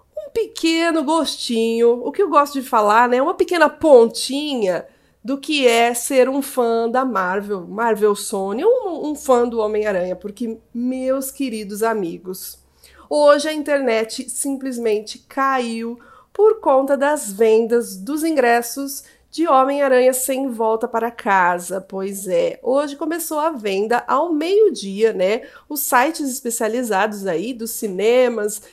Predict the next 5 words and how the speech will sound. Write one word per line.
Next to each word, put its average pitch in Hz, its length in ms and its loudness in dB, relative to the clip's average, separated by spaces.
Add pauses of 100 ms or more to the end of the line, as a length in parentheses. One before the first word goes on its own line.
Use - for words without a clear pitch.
(120)
estavam 277 440 0
vendendo 277 640 0
os 269 120 -4
ingressos, 254 680 -2
mas 269 400 -2